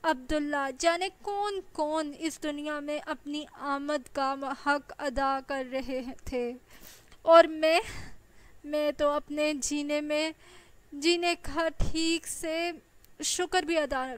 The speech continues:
कर नहीं पा रहा था। हमारी इस दुनिया में आमद का मकसद क्या है और हम अपनी ज़िंदगी किन मशागिल में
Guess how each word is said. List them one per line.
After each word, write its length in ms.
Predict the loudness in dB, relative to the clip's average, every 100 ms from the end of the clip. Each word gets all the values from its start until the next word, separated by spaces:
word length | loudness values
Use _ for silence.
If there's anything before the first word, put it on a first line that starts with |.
| -4
कर 360 | -2 -2 -4 -6 -16 -20 -20 -14
नहीं 280 | -4 -2 -2
पा 260 | -4 -6 -6
रहा 180 | -8 -10
था। 320 | -10 -10 -12 -16 -20 -20 _ -20 -20 _ -20 -6
हमारी 460 | -2 4 4 4 0
इस 200 | -4 -4
दुनिया 360 | -4 0 0 0
में 320 | -2 -4 -4 -4 0
आमद 420 | 0 0 0 -2 -2
का 340 | -2 -2 -2 -4
मकसद 680 | -6 -8 -6 -6 -4 -4 -4 -4 -4 -4
क्या 200 | 0 2 2 -2
है 260 | -8 -12 -14 -18 -20 -20 -20 -20 -20 -20 -20 -20 -20 -20 -20 -20 -20 _ -2
और 300 | 4 6 6 4 2 -2 -2
हम 220 | -2 -2
अपनी 360 | -4 -4 -4
ज़िंदगी 840 | -4 -4 -4 -2 0 2 4 2 -4 -14 -20 -20 -4
किन 380 | 0 0 0 0 0 0
मशागिल 720 | -2 -2 -2 -2 -2 -4 -4
में 480 | -4 -6 -4 -2 -4